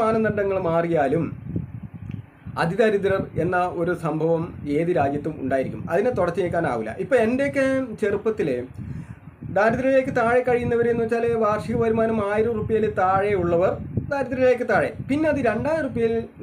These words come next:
താഴെയുള്ളവർ ദാരിദ്ര്യരേഖയ്ക്ക് താഴെ, അങ്ങനെ പോയി അത് ആറായിരമായി,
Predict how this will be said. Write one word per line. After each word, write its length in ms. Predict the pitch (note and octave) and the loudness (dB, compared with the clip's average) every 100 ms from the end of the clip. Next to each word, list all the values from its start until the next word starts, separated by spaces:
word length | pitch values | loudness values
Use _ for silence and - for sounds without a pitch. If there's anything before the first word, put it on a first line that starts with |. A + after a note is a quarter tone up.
| G3 | -2
താഴെയുള്ളവർ 460 | G3+ G#3+ G3 G3+ C4 B3+ | 0 2 2 0 0 0
ദാരിദ്ര്യരേഖയ്ക്ക് 580 | B3+ B3 B3+ C4 B3+ B3+ | 0 0 0 0 0 0
താഴെ, 160 | G#3+ C3 - - G#3+ | 0 0 -4 -4 -2
അങ്ങനെ 200 | D#4+ D#4 | 0 0
പോയി 160 | A3 G#3+ G3+ | 2 4 4
അത് 80 | G3 | 2
ആറായിരമായി, 480 | F3+ F3+ F3+ F3 F#3 | 2 4 4 4 2